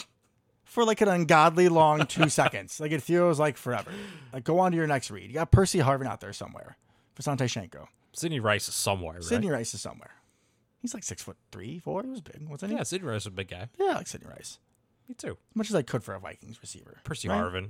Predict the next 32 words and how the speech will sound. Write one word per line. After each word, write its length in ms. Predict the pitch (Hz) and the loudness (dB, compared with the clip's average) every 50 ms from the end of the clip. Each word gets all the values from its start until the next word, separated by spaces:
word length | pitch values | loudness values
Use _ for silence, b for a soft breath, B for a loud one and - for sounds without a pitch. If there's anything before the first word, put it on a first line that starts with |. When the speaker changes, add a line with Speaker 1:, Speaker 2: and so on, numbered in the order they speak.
| 117 - | -10 -8
Speaker 2:
I 40 | 107 | -8
liked 160 | 104 95 - | -8 -8 -8
him 120 | - 87 80 | -12 -14 -12
too. 240 | - 85 85 82 - - | -14 -14 -16 -14 -12 -12
Speaker 1:
Oh, 220 | - - - - - | -12 -12 -12 -14 -12
God. 320 | - - - - - - - - | -10 -10 -10 -10 -10 -12 -6 2
I 160 | 135 165 208 | 4 6 8
always 600 | 180 139 143 - 160 151 143 120 107 104 - - _ | 8 10 10 8 8 8 4 0 -4 -8 -12 -10 _
thump 200 | - 135 139 127 127 | -4 -4 -4 -4 -4
the 60 | 120 | -6
table 280 | - 107 104 98 107 | -6 -6 -6 -6 -8
for 100 | - 117 | -10 -10
Percy 300 | 98 - 101 98 - 104 | -10 -10 -10 -12 -12 -12
Harvin. 260 | 98 98 101 104 104 101 | -10 -10 -10 -10 -10 -12
Speaker 2:
Hundred 300 | 92 - 143 143 135 123 | -8 -6 -4 -4 -4 -4
percent. 440 | - 117 101 - - 98 87 80 - _ _ _ _ _ - | -4 -6 -6 -4 -4 -4 -4 -6 -8 _ _ _ _ _ -12
And 180 | 120 113 104 101 | -10 -8 -6 -4
when 220 | 123 117 117 110 | -4 -4 -4 -4
we 140 | 110 131 139 | -6 -4 -4
got 240 | 143 156 127 95 104 | -2 0 -2 0 -2
Randall 260 | 110 101 98 98 90 | -2 -4 -4 -4 -6
Cobb, 240 | - - 90 90 85 | -8 -6 -6 -6 -6
I 40 | 85 | -8
was 100 | 82 - | -12 -14
like, 80 | 87 87 - | -16 -14 -10
"Oh 80 | 101 101 | -10 -8
my 180 | 101 90 87 | -8 -6 -6
God, 280 | 87 87 90 82 80 80 | -6 -4 -6 -6 -6 -8
this 120 | 85 85 | -12 -14
is 60 | - - | -14 -14
Percy 320 | - - 92 - - 92 | -16 -16 -18 -18 -16 -14
Harvin." 300 | 98 85 82 - - - | -12 -12 -12 -14 -16 -20